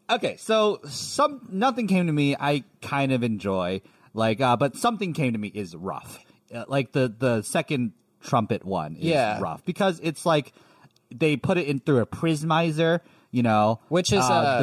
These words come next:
Speaker 1: the
Speaker 2: what's his name? Francis and the Lights helped with that
Speaker 1: Francis
Speaker 2: one, didn't he?
Speaker 1: and the Lights, like, the Bon Iver's weird son.
Speaker 2: <laughs>
Speaker 1: Um, but, like, um, what's it called? Like, uh, so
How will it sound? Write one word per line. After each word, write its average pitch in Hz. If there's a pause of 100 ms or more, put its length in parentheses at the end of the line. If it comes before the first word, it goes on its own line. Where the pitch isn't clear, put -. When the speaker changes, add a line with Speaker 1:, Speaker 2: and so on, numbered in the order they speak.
(140)
Speaker 1:
the 107 (200)
Speaker 2:
what's 156
his 151
name? 110
Francis 123
and 127
the 104
Lights -
helped -
with 95
that 107
Speaker 1:
Francis 156
Speaker 2:
one, 104
didn't 110
he? 113
Speaker 1:
and 123
the 117
Lights, 117
like, 113
the 110 (240)
Bon 131
Iver's 113
weird 110
son. 107 (160)
Speaker 2:
<laughs> -
Speaker 1:
Um, 123
but, 120
like, 131
um, 143 (360)
what's -
it 180
called? 117
Like, 117
uh, 113
so 127